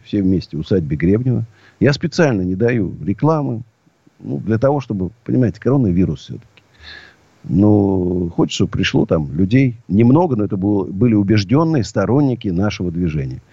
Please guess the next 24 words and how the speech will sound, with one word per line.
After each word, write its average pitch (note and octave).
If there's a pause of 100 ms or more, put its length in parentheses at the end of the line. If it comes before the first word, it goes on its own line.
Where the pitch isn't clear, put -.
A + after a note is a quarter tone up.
(160)
Обещаю G#2+
вам D#2
суперспикеров, - (200)
обещаю F2+
интереснейшие F2 (340)
кружки F2
по D#2+
интересам, A#2 (360)
обещаю F#2+
панельные E2+
дискуссии, A2+
культурную D#2+
программу. D3 (100)
Всё -
будет A2
красиво. - (680)
Тем G2
более G2
уса-, F2+
усадьба G2+
сказочный F#2+
вид E3
уже A#2+
приобретает. A#2+